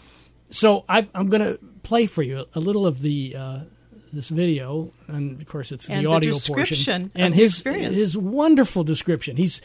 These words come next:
Speaker 1: he's very animated in, in telling the story, so he's a perfect guy for this, and it, it's really a lot of fun to listen to. Here.
Speaker 2: Okay.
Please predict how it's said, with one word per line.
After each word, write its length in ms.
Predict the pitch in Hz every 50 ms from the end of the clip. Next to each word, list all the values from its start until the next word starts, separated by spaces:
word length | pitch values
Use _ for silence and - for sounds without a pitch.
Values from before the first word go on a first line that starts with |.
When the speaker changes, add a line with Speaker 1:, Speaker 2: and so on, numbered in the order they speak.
| - - -
Speaker 1:
he's 180 | - 180 175 143
very 440 | 139 190 214 233 247 254 254 247 196
animated 680 | 196 214 226 233 220 220 220 220 226 247 226 190 - -
in, 240 | 185 180 180 175 165
in 180 | - 165 160 156
telling 280 | - 196 196 190 180
the 60 | 170 -
story, 360 | - - 180 180 185 180 165
so 160 | - - 170
he's 160 | 165 160 143
a 40 | 165
perfect 460 | - - - 233 247 233 - 160 135
guy 200 | 156 160 160 160
for 120 | 143 143 131
this, 220 | 135 131 120 -
and 100 | 151 147
it, 140 | 160 156 - - - - _
it's 160 | 160 135 -
really 220 | 180 202 202 185 160
a 80 | 135
lot 160 | 139 147 147 143
of 60 | 135 -
fun 160 | 165 151 143
to 80 | 143
listen 300 | 135 143 123 - 151 135
to. 180 | 117 - 131 123
Here. 120 | - 165 180
Speaker 2:
Okay. 220 | 190 254 294 -